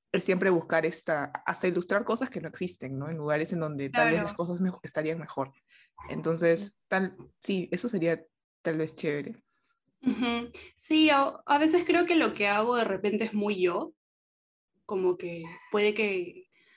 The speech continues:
Speaker 2: eh, tal vez no haya mucha gente que se identifique, pero finalmente creo que hago lo que, lo que quiero, ¿no? <laughs> O sea, lo que siento. Entonces, como, este, para mí sí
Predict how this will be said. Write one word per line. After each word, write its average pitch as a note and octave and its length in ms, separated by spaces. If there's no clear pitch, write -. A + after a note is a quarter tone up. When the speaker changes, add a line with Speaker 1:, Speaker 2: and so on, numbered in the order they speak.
Speaker 2:
eh, G3 380
tal G#3+ 200
vez A#3 240
no A3+ 100
haya C4 200
mucha C4+ 260
gente B3+ 280
que B3+ 100
se B3 120
identifique, G#3 680
pero F#3+ 480
finalmente B3+ 640
creo B3+ 200
que B3 100
hago A#3+ 240
lo A#3 180
que, F3 420
lo A3 200
que G3 280
quiero, A3+ 400
¿no? F#3+ 280
<laughs> D4 320
O - 40
sea, A#3+ 120
lo A3 140
que G#3+ 120
siento. A3+ 520
Entonces, G3+ 440
como, G3 540
este, G3 600
para A3 280
mí D4+ 200
sí D4 520